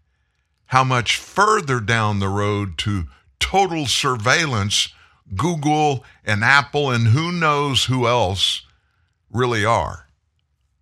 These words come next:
The point is, folks,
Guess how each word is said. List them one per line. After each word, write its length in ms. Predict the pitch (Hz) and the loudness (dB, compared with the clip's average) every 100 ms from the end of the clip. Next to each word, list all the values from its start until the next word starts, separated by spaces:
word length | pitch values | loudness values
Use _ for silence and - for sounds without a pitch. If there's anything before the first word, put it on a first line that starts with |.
| _ _ _ _ _ _ _ _ _ - | _ _ _ _ _ _ _ _ _ -10
The 120 | 113 | -8
point 360 | - 156 156 135 | -4 -2 0 0
is, 220 | 135 120 | -2 -4
folks, 560 | - - - - - | -6 -10 -10 -10 -10